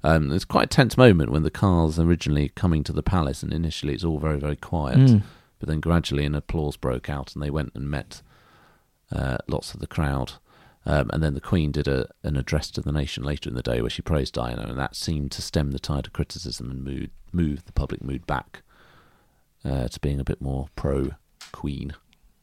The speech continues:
Speaker 2: God, that's so weird to have such a strong memory of that. And we're discussing it in a history podcast.
Speaker 1: Hmm. Um, and at the funeral for Diana, the Queen bowed to the coffin, which is something that she would only ever previously do for, uh,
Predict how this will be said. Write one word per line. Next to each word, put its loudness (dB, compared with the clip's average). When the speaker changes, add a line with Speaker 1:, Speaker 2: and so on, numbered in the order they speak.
Speaker 2:
God, -8
that's -12
so -10
weird -4
to -2
have -6
such -6
a -8
strong -2
memory 0
of -12
that. -8
And 4
we're 10
discussing 6
it 4
in 8
a 10
history 6
podcast. 2
Speaker 1:
Hmm. -2
Um, 6
and 4
at 4
the 0
funeral 6
for -10
Diana, 0
the -16
Queen -2
bowed 0
to -12
the -4
coffin, 0
which -6
is -4
something -4
that -8
she -4
would -2
only -2
ever -6
previously -6
do -6
for, -8
uh, -4